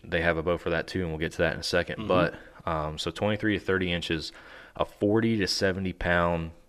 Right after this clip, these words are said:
Speaker 1: draw weight, so that can work for so many hunters out there.
Speaker 2: Yeah.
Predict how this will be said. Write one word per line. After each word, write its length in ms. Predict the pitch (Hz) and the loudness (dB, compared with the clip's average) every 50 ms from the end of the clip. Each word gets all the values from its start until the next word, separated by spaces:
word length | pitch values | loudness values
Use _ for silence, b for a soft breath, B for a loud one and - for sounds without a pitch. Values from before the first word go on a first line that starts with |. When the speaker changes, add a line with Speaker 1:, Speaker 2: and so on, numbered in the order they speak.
| - - | -20 -12
Speaker 1:
draw 260 | - - 92 87 87 | -2 4 6 6 6
weight, 240 | 87 85 82 82 - | 6 6 2 0 -2
so 120 | - - 87 | -4 0 2
that 120 | 92 98 | 2 2
can 120 | - - 90 | 2 -2 -2
work 200 | 87 90 90 - | -2 -2 -2 -4
for 120 | - 87 | -6 -8
so 340 | - - - - 98 90 90 | -6 -4 -4 0 0 0 0
many 200 | 92 90 87 82 | 0 -2 -4 -2
hunters 340 | 80 85 85 80 80 78 - | -2 -2 0 0 0 0 0
out 200 | - - - - | 0 0 -2 -6
there. 220 | - - - - - | -10 -10 -10 -12 -8
Speaker 2:
Yeah. 220 | - 107 101 95 | -4 -2 -2 -2